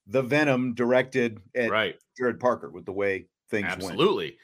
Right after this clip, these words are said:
Speaker 1: Completely
Speaker 2: But
Speaker 1: fair.
Speaker 2: I've, I've been assured by multiple people that that is not the case. This is, this is a step up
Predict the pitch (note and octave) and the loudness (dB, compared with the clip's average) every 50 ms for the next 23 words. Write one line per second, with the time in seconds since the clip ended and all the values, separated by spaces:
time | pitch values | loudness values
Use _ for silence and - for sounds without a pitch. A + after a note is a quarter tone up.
0 | _ _ _ G#2 G2+ F#2 A#2 A2+ A2 C3 B2+ A#2 G#2+ A#2+ C3 B2+ - - _ _ | _ _ _ -10 -8 -4 -4 -4 0 0 0 4 6 6 6 6 4 -8 _ _
1 | _ _ _ _ _ _ G#2+ A2 - F#2+ C3+ C3+ C3 A#2+ - - - C3 C3 C3 | _ _ _ _ _ _ -4 -4 0 2 0 2 2 0 -4 -2 0 4 4 6
2 | C3+ C#3+ D#3 D#3+ D3+ - - _ _ _ - _ _ _ - G#2 G#2 G#2+ G#2+ G#2+ | 6 4 2 0 -4 -14 -16 _ _ _ -20 _ _ _ 0 2 4 4 4 2
3 | G#2+ G#2 - - _ A2+ A#2+ A2 A#2 B2+ C#3+ D3 C#3+ - - - C3 C3 B2+ - | 2 0 -4 -12 _ -16 -14 -10 -2 0 0 0 0 -2 -12 -4 -4 -4 -4 -4
4 | _ - D3 D3+ D3 D3 D#3+ E3+ F3+ F3 - A#2 A2 - - A#2 A2+ A2 G#2+ F#2+ | _ -6 -6 -6 -4 -2 -2 -2 -2 -4 -4 -6 -6 -4 0 -2 0 0 -2 -8
5 | - G#2+ B2+ C3+ - - - - - G2 E2+ F#2+ A2+ - - G2+ G2 - G#2+ G2+ | -2 0 0 0 0 -4 -14 -10 -8 -8 -8 -8 -10 -12 -14 -14 -12 -12 -14 -16
6 | - _ _ _ _ _ _ _ - D3+ D3+ A3+ A3 F3 A#3 A#3+ - - - A3+ | -16 _ _ _ _ _ _ _ -4 -2 -2 -2 2 2 2 2 2 2 4 4
7 | A3+ - G#3 G3 D3 A2 - - | 4 8 8 8 8 8 4 -6